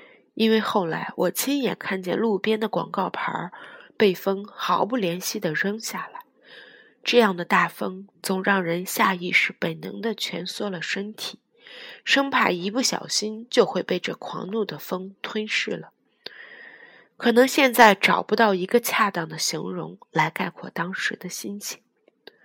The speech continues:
我弓下身子，记不清从哪里道听途说来的，至少如此能够减少些风阻吧。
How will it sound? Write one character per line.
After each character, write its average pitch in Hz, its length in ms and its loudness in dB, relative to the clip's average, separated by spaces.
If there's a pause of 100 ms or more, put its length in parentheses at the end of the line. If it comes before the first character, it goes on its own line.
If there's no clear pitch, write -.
(680)
我 175 140 2
弓 208 200 2
下 196 220 0
身 190 340 0
子， - 260 -12 (600)
记 294 160 2
不 214 100 -2
清 240 260 0
从 214 180 -6
哪 170 180 -2
里 190 160 -2
道 170 240 -2
听 202 220 -6
途 185 220 -12
说 220 260 -6
来 - 260 -8
的， - 100 -16 (500)
至 214 180 0
少 - 420 -2 (260)
如 196 160 2
此 - 300 -4
能 151 140 -4
够 196 160 -6
减 196 260 -10
少 - 220 -8
些 - 220 -4
风 220 260 -6
阻 - 280 -6
吧。 - 220 -6